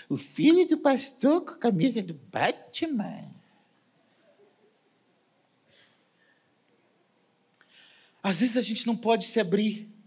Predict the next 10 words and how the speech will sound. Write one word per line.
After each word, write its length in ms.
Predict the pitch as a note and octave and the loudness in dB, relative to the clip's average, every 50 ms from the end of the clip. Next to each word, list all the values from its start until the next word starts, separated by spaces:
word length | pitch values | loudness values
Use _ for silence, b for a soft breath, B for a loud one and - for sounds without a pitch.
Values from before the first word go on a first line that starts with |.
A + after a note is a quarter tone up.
| _ _ _ _ _ _ _ _ _ _ _ _ _ _ _ _ _ - - - _ _ _ _ _ _ _ _ _ _ _ _ _ _ B B B | _ _ _ _ _ _ _ _ _ _ _ _ _ _ _ _ _ -20 -20 -20 _ _ _ _ _ _ _ _ _ _ _ _ _ _ B B B
Às 140 | B F#3+ E3+ | B -2 0
vezes 140 | G3 A#3 G3+ | 0 2 2
não 100 | A3+ A#3 | 2 2
tem 140 | A#3 B3 A#3 | 2 4 6
ninguém 320 | A#3 A#3+ G#3+ F3+ A3+ A#3 | 6 6 6 6 6 6
pra 80 | - D4 | 6 2
você 260 | G3+ A3 - - A3+ | 0 0 0 -2 -2
falar 320 | A#3 - A3 G3 G3+ G3+ | 2 4 4 6 6 6
e 60 | G#3 G3 | 4 4
desabafar. 920 | E3 E3 G#3 G3 F3 F#3+ F3+ - - G3+ F#3+ G3 G3+ F#3+ F3+ - - | 2 2 2 2 2 0 -2 -2 0 2 2 2 2 0 -2 -10 -20